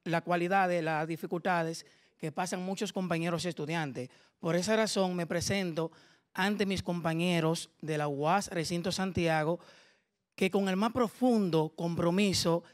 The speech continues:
y el más profundo, eh, motivación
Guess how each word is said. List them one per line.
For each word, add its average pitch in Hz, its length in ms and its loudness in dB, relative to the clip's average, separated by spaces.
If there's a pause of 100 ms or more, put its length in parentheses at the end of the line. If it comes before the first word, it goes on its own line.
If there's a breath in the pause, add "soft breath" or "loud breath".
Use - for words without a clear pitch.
(140)
y 170 80 -2
el 170 100 0
más 185 140 0
profundo, 190 680 2 (440 soft breath)
eh, 156 260 0
motivación 185 840 2